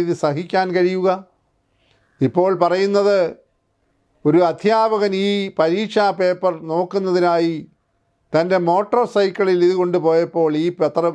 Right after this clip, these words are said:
ഈ പേപ്പറുകൾ പറന്നുപോയി അത്രേ. ഇത് ക്രിമിനൽ കുറ്റമാണ്. ഒരു നിമിഷം പോലും വൈകാതെ ഈ അധ്യാപകനെ കസ്റ്റഡിയിലെടുക്കണം. അദ്ദേഹം കാട്ടിയതായ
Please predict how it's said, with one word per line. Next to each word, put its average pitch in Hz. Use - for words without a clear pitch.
ഈ -
പേപ്പറുകൾ 175
പറന്നുപോയി 147
അത്രേ. 104
ഇത് 135
ക്രിമിനൽ 185
കുറ്റമാണ്. 123
ഒരു 208
നിമിഷം 233
പോലും 202
വൈകാതെ 185
ഈ 175
അധ്യാപകനെ 170
കസ്റ്റഡിയിലെടുക്കണം. 139
അദ്ദേഹം 220
കാട്ടിയതായ 202